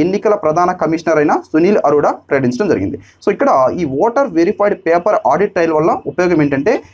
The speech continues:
so మనం ఏ బటన్ అయితే ప్రెస్ చేస్తామో, అంటే మనం ఎవరికైతే ఓటేస్తామో ఆ ఓటు వేసిన వ్యక్తికి సంబంధించి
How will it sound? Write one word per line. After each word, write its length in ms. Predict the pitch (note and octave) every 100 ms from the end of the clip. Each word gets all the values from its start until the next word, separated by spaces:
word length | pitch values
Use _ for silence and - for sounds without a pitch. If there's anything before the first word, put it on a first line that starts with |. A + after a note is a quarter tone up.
| - A#3
so 60 |
మనం 260 | B3 B3 -
ఏ 160 | D3+ G#3
బటన్ 280 | - A#3+ A#3+
అయితే 160 | A#3
ప్రెస్ 320 | A#3 E3 E3
చేస్తామో, 360 | F#3 F3+ F3+ B3
అంటే 160 | E3+ F#3+
మనం 220 | F#3 C3
ఎవరికైతే 440 | D3+ A3+ A#3+ B3
ఓటేస్తామో 800 | F3+ E3 F#3 F3 D#3 F#3+ E3+ - - -
ఆ 80 | C3
ఓటు 320 | C3 F#3 B3
వేసిన 280 | B3 A3+ A3+
వ్యక్తికి 380 | D#3 D#3 G#3+ G#3
సంబంధించి 640 | G3 E3 D#3 D#3 C#4 D#4+